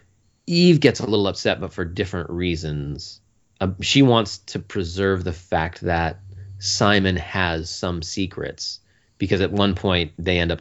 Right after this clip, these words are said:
talking about their having gone away for a lover's weekend, and Simon decided to expense it to his company.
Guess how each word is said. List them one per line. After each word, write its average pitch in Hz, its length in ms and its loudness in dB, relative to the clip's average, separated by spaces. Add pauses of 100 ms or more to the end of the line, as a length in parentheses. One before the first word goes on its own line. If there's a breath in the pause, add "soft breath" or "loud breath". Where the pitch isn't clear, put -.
talking 82 380 -4
about 80 380 -2
their 87 240 -2
having 82 320 -2
gone 90 260 0
away 85 560 0
for - 180 -2
a 85 60 4
lover's 87 420 2
weekend, 92 440 2
and 80 120 -2
Simon 87 360 -2
decided 82 400 -2
to - 100 -2
expense 90 460 0
it - 160 -4
to 98 120 0
his 85 120 -2
company. 95 540 -2